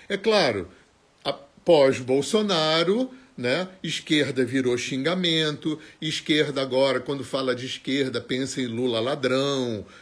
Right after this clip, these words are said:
pensa em corrupção. Imagina, como se não tivesse corrupção por aqui. Mas, enfim, né? Eu tô, eu tô falando do simbólico da coisa. Então, tudo isso, gente, eu quis compartilhar com vocês,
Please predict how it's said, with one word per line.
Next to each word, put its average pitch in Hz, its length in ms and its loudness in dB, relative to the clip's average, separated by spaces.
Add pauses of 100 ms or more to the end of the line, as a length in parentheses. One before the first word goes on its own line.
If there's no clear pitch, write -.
(140)
pensa 147 320 -4
em 131 60 -4
corrupção. 131 840 -2
Imagina, 123 480 -4
como 123 280 -8
se 127 300 -8 (320)
não 117 120 -6
tivesse 113 500 -4
corrupção 110 720 -8 (320)
por 123 140 -6
aqui. 120 300 -6 (360)
Mas, 117 200 -4
enfim, 143 360 -8 (340)
né? 131 260 -6 (200)
Eu - 60 -10
tô, 123 240 -6
eu 117 100 -10
tô 127 140 -4
falando 120 600 -4 (180)
do 131 120 -8
simbólico 120 640 -2
da 127 100 0
coisa. - 380 -10 (800)
Então, 208 300 -2
tudo 208 300 -2
isso, 196 320 -2
gente, 147 240 -4
eu 170 60 -6
quis 190 160 -6
compartilhar 131 640 -4
com 123 120 -10
vocês, 107 680 -6